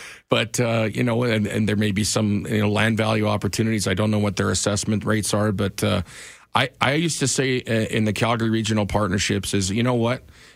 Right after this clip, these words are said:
If you manufacture the plastic bags in Strathmore and we make the boxes to go in those bags, I'm happy you've got that manufacturing facility.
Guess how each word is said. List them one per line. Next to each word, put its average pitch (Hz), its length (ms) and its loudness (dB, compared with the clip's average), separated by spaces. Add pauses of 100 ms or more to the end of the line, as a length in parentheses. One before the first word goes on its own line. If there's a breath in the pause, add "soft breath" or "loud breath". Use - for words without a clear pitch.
(100)
If 113 160 -2
you 139 140 2
manufacture 127 640 0
the 107 80 -2
plastic 113 500 -2
bags 107 320 0
in 104 80 0
Strathmore 110 800 0
and 101 140 0
we 120 120 0
make 120 220 0
the 101 80 -2
boxes 104 460 0
to - 100 -2
go 104 160 0
in 113 120 0
those 113 200 0
bags, 113 340 -2
I'm 104 120 0
happy 104 340 0
you've 95 140 -2
got 98 220 0
that 104 140 0
manufacturing 95 720 0
facility. 90 540 -2